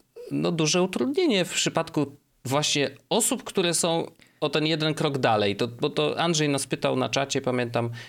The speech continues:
i to jest właśnie to nawiązanie, że pytał nas: „Ej, a wy macie jedną nazwę sieci dla tej i tej?”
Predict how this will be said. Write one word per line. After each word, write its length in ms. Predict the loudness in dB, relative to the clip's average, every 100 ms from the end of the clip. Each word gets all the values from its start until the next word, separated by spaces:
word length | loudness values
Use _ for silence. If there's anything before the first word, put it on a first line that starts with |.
| -8
i 100 | 0
to 80 |
jest 140 | 0 2
właśnie 260 | 0 0
to 100 | -2
nawiązanie, 580 | 0 0 0 0 2 2
że 100 | 0
pytał 280 | 0 0 0
nas: 200 | 0 -2 -8 -4
„Ej, 200 | -2 0
a 80 | 0
wy 140 | 0
macie 340 | 0 0 0 2
jedną 300 | 0 0 0
nazwę 340 | 0 0 0
sieci 340 | 0 0 -2 0
dla 200 | 0 0
tej 280 | 0 -2
i 60 | -2
tej?” 300 | 0 0 -2